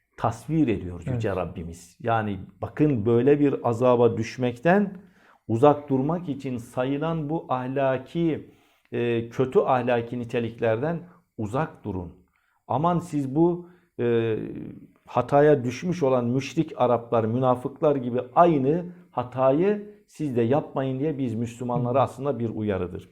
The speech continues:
Speaker 1: Bir anlamı bu.
Speaker 2: Evet.
Speaker 1: Fi amedin mumeddede, payanda verilmiş, desteklenmiş, kapılar artık kilitlenmiş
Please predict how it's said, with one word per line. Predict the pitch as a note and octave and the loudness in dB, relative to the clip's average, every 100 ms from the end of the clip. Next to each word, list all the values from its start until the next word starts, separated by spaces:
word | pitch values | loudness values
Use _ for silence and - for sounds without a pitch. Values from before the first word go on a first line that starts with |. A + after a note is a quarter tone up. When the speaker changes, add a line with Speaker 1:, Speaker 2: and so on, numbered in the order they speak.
| - | -2
Speaker 1:
Bir | A3+ | 2
anlamı | E3 C3 B2+ D3+ B2+ | 4 4 2 2 4
bu. | F#2 - - | 0 -2 -8
Speaker 2:
Evet. | B2 A2+ - | -8 -8 -10
Speaker 1:
Fi | D#3 D3 | 2 6
amedin | C#3+ F3 C3+ A#2+ A#2+ | 6 6 4 2 0
mumeddede, | B2+ D3+ D#3 D3+ D3 F#3 F3+ - _ _ _ _ | 2 4 4 4 4 2 -2 -12 _ _ _ _
payanda | - B2 C3 C#3 C#3+ E3+ | 0 4 4 4 6 8
verilmiş, | F#3+ F3+ F3 F3 F3 - - | 8 8 6 4 2 -4 2
desteklenmiş, | C#3 C#3 - D#3 - D#3+ D#3+ F3 F3 - | 2 4 2 2 2 0 0 -2 -4 2
kapılar | D#3+ D#3 D#3+ D3+ | 2 4 4 6
artık | D3 C#3+ - B2+ - | 6 6 2 -6 -6
kilitlenmiş | - F3 F3 F3 D#3 D#3+ G3+ G#3 - | 0 2 2 2 -2 0 -2 -4 -8